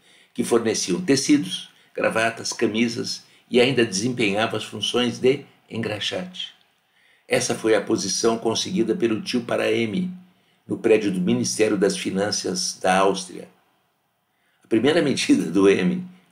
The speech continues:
quando ele tomou posse da sinecura oferecida pelo tio, foi expulsar o pai do edifício,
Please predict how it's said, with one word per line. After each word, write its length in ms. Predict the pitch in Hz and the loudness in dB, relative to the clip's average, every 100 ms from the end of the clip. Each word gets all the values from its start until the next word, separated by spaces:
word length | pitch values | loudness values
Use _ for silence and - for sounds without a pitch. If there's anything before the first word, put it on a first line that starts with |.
| _ | _
quando 160 | 110 107 | 2 2
ele 140 | 101 | 2
tomou 340 | - 104 101 - | 0 2 0 4
posse 360 | 113 107 - | 4 4 0
da 120 | 92 | 0
sinecura 720 | 90 95 87 82 104 104 87 - _ | 0 0 -2 -2 -2 0 0 -4 _
oferecida 600 | 98 95 113 92 120 104 | -4 0 0 2 0 0
pelo 300 | - 101 90 | 0 0 0
tio, 400 | - 127 113 - _ _ _ _ | 0 2 2 0 _ _ _ _
foi 140 | - | 2
expulsar 640 | 117 - 135 120 - 113 107 | 2 2 -2 0 2 4 4
o 120 | 90 | 2
pai 320 | 98 101 95 | 0 0 -2
do 100 | 92 | -2
edifício, 640 | 90 92 92 110 117 - | 0 0 -2 -4 -2 -4